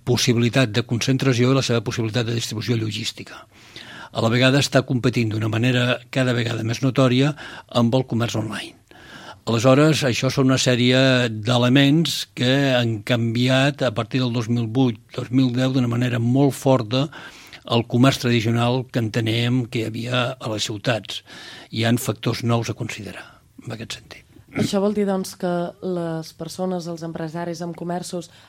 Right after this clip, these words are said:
Speaker 2: haurien de replantejar-se potser quina és la seva forma de model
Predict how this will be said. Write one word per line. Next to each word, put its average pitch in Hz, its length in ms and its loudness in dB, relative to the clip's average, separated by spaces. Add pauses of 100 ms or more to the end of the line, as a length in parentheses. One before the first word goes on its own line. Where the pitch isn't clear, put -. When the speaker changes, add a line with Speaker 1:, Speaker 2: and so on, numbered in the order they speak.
Speaker 2:
haurien 190 340 -2
de 185 120 -2
replantejar-se 175 720 -6
potser 190 300 -10
quina 233 160 -6
és 208 100 -12
la 208 80 -4
seva 180 220 -8
forma 202 340 -4
de 180 80 -4
model 196 320 -4